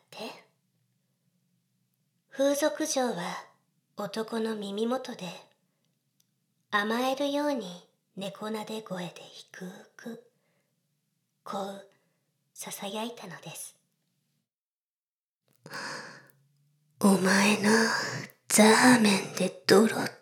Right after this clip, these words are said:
ドロにトッピングされたおちんぽを、亀さんの頭から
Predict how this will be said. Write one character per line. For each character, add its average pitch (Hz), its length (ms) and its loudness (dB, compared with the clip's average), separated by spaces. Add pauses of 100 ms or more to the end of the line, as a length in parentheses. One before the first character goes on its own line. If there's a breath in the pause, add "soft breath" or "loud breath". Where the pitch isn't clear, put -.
(140)
ド 277 160 4
ロ 285 120 6
に 294 180 4
ト - 180 -2
ッ - 220 -2
ピ 294 180 6
ン 302 80 6
グ 311 100 4
さ - 220 0
れ - 180 -6
た - 260 -2
お - 60 -6
ち 330 320 4
ん 349 80 4
ぽ 294 220 4
を、 294 500 8 (880 loud breath)
亀 - 320 2
さ - 280 2
ん - 60 -8
の - 140 -2
頭 254 400 -2
か - 260 -8
ら - 100 -6